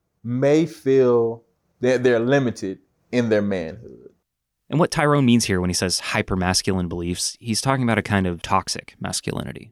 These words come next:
Speaker 1: Uh, negative masculinity, kind of that, that, that macho, that I always gotta be in control, I always gotta be in power.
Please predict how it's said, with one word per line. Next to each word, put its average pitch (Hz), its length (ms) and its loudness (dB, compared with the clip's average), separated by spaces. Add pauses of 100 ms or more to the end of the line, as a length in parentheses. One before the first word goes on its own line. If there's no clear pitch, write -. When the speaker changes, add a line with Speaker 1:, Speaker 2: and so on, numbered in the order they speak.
(720)
Speaker 1:
Uh, 190 280 4
negative 180 240 4
masculinity, 135 640 -2
kind 165 300 -2
of 175 100 0
that, 143 380 2 (460)
that, 139 320 -8 (100)
that 123 160 -8
macho, 135 640 2
that 120 200 2
I 113 100 2
always 123 260 2
gotta 113 160 4
be 107 180 0
in 107 80 -6
control, 104 480 0
I 98 40 6
always 101 240 4
gotta 98 180 2
be 101 160 -4
in 98 80 -6
power. 98 1000 2